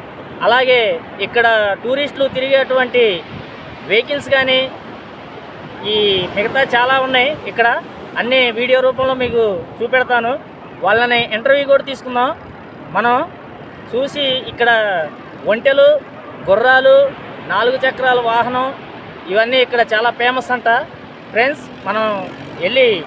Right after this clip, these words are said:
వాళ్ళని వీడియో తీసుకుందాం, ఇంటర్వ్యూ తీసుకుందాం. మనం ఇక్కడ జరిగే అలలు, ఈ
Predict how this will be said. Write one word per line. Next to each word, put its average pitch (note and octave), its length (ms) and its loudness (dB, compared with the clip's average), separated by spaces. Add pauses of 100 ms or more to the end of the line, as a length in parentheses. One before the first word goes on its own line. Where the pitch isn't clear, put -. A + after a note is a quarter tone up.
(220)
వాళ్ళని F3+ 320 -2
వీడియో A3+ 260 4
తీసుకుందాం, B3 340 -4 (200)
ఇంటర్వ్యూ A#3 320 0
తీసుకుందాం. B3 360 -4 (540)
మనం G#3 180 0 (380)
ఇక్కడ A3 180 0 (440)
జరిగే A#3 280 4 (120)
అలలు, B3 280 4 (680)
ఈ - 20 -4